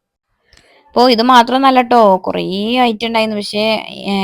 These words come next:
എനിക്ക് തന്നെ വീഡിയോ കുറേ ഞാൻ എടുത്തു വെച്ചിരുന്നു. ഇങ്ങനെ എഡിറ്റ് ചെയ്യണ സമയത്ത് എനിക്ക് തന്നെ അതൊരു മടുപ്പ് വരിക ട്ടോ, ഇങ്ങനെ ഭ്രാന്ത് വരിക കാണുമ്പം. അങ്ങനെ കുറേ കട്ട് ചെയ്ത് ഒഴിവാക്കിയേ. പിന്നെ ദാ ഇതൊക്കെ കാണുന്നതിലിടക്ക് ഞങ്ങൾക്ക് അപ്പോ ലഞ്ചിന്റെ ടൈം ആയിട്ടുണ്ട്, നല്ല വിശപ്പുണ്ടായിരുന്നു ട്ടോ.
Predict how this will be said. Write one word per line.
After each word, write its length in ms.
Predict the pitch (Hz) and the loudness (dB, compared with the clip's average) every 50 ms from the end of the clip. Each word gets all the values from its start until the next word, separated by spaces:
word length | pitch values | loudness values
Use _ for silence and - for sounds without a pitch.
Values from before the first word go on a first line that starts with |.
| 196 190 185 | -4 -4 -6
എനിക്ക് 260 | 170 170 170 - 214 | -6 -8 -6 -4 -2
തന്നെ 140 | 208 220 226 | -2 0 0
വീഡിയോ 380 | 220 202 180 180 185 202 240 269 | -2 -2 -2 -2 0 0 2 2
കുറേ 480 | 262 240 226 226 226 233 240 247 254 | 4 4 4 4 4 2 2 2 2
ഞാൻ 220 | 254 247 240 233 220 | 4 4 2 2 0
എടുത്തു 220 | 208 196 - 208 | -4 -2 0 0
വെച്ചിരുന്നു. 380 | 202 196 - - 196 190 202 202 | 0 0 0 -2 -2 -2 -2 -2
ഇങ്ങനെ 600 | 196 190 196 202 208 208 214 208 196 180 - - - | -4 -4 -2 -2 0 0 2 2 0 0 -4 -6 -6
എഡിറ്റ് 280 | 190 190 185 185 - | -6 -6 -8 -6 -4
ചെയ്യണ 180 | 247 233 226 233 | -4 -2 -2 -2
സമയത്ത് 440 | 226 233 226 208 202 208 202 - 208 | -2 -2 -2 0 -2 -2 -4 -4 -6
എനിക്ക് 320 | 180 175 175 - - 220 | -6 -6 -8 -6 -4 -4
തന്നെ 160 | 226 240 247 | -2 -2 -2
അതൊരു 160 | 240 240 247 | -2 -2 0
മടുപ്പ് 420 | 240 240 220 202 196 - _ - 233 | 0 0 0 0 -2 -6 _ -4 -2
വരിക 260 | 220 208 196 190 185 | -2 0 0 -2 -2
ട്ടോ, 160 | 185 185 185 | -4 -4 -6
ഇങ്ങനെ 320 | 180 180 180 180 180 180 190 | -6 -6 -4 -4 -4 -6 -8
ഭ്രാന്ത് 540 | - _ _ - 196 175 170 175 185 220 | -10 _ _ -6 -6 -4 -4 -4 -4 -2
വരിക 160 | 214 196 202 196 | -2 -2 -2 -2
കാണുമ്പം. 520 | 196 185 180 170 175 170 170 165 165 - _ - - - _ _ _ _ _ _ _ _ _ - | -2 -4 -4 -6 -8 -8 -8 -8 -10 -12 _ -20 -20 -20 _ _ _ _ _ _ _ _ _ -4
അങ്ങനെ 240 | 175 196 226 254 269 | -2 0 2 2 4
കുറേ 220 | 247 233 226 240 240 | 6 6 6 6 6
കട്ട് 240 | 254 240 - - | 4 2 2 2
ചെയ്ത് 180 | 233 240 220 226 | 0 0 2 2
ഒഴിവാക്കിയേ. 680 | 214 190 185 190 208 214 208 190 185 - 202 196 190 - - _ _ _ _ _ _ | 2 2 2 2 2 2 2 0 -2 -4 -2 -2 -2 -2 -6 _ _ _ _ _ _
പിന്നെ 220 | 233 254 277 311 311 | 0 2 4 4 6
ദാ 240 | 294 285 285 294 | 8 8 8 8
ഇതൊക്കെ 260 | 302 254 254 262 269 269 - | 6 4 2 -2 -2 0 2
കാണുന്നതിലിടക്ക് 680 | 262 240 214 214 220 226 233 254 254 233 247 240 - 262 | 4 4 4 2 2 0 2 2 2 2 2 0 -2 0
ഞങ്ങൾക്ക് 500 | 247 240 214 202 190 196 202 - - 226 226 226 220 - - - | 0 0 0 0 0 -2 -2 -2 0 2 2 2 2 2 0 -2
അപ്പോ 240 | 208 196 - 202 214 | -4 -2 0 0 2
ലഞ്ചിന്റെ 440 | 214 208 196 190 185 196 196 214 226 | 2 2 2 0 -2 -2 -2 0 2
ടൈം 320 | 220 226 202 190 202 214 | 4 4 4 4 2 2
ആയിട്ടുണ്ട്, 260 | 214 214 196 202 202 | 0 0 0 -2 -2
നല്ല 460 | 196 190 180 170 175 180 185 208 226 214 | -2 0 -2 -2 -2 -2 0 0 2 0
വിശപ്പുണ്ടായിരുന്നു 760 | 190 - - _ - 214 214 202 202 190 196 190 190 185 180 | 0 -4 -6 _ -6 -4 -2 0 0 0 -2 -2 -4 -6 -8
ട്ടോ. 260 | 180 - 165 170 | -6 -6 -6 -8